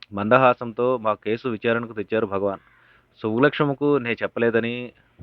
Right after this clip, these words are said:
భర్తగారి షష్ఠి పూర్తికి తెచ్చిన పప్పు మిగిలితే ఉడతలకు ఇవ్వమని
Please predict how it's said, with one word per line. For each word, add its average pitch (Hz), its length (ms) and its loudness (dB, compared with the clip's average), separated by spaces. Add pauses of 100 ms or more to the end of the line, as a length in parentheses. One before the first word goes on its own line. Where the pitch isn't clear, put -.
(460)
భర్తగారి 131 480 4
షష్ఠి - 280 -8
పూర్తికి 120 340 -4
తెచ్చిన 117 260 -4
పప్పు 113 600 -2 (500)
మిగిలితే 123 380 2
ఉడతలకు 127 440 0
ఇవ్వమని 117 540 -2